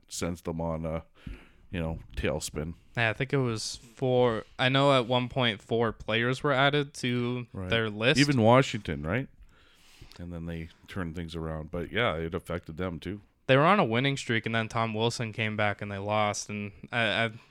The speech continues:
Speaker 2: it was funny how they, how the highlights that I watched told that story of he came back and now they lost.
Speaker 1: Right.
Speaker 2: Uh, we'll start in, um, it's just, honestly, it's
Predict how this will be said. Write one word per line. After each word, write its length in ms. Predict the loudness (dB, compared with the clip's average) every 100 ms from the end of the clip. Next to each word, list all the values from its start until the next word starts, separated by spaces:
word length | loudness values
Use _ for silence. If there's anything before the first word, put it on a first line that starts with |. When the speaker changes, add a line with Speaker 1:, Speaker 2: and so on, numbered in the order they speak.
| _ -14 -2
Speaker 2:
it 80 |
was 140 | -2 0
funny 400 | 6 6 6 2
how 360 | 4 4 4
they, 460 | 0 -2 0 -2 -4 -2
how 220 | -2 0
the 260 | -2 -4 -4
highlights 460 | 0 2 2 -2 0
that 80 | 0
I 60 |
watched 380 | 2 0 0 -2
told 280 | -2 0 2
that 200 | 2 0
story 520 | -4 -2 0 2 0
of 240 | 0 -4 -8 -20 _
he 100 | 0
came 260 | 2 2
back 480 | 6 6 6 2 -10 -20 _ -16 -10
and 300 | -6 -6 -2
now 220 | -2 0
they 140 | 0
lost. 580 | 0 -2 -4 -6 -12 -10
Speaker 1:
Right. 260 | -10 -10 -10 _ -16 -14 -14 -18 -20 -8
Speaker 2:
Uh, 260 | 2 4 4
we'll 140 | 2 -2
start 440 | 6 8 8 4
in, 520 | 4 6 6 4 -2 -6 _ _ _ _ _ _ _ _ _ -10
um, 320 | 2 6 6
it's 300 | 6 2 -2 -6 -4
just, 300 | 2 2 2
honestly, 440 | 0 0 -2 -2 -2
it's 240 | -2 -10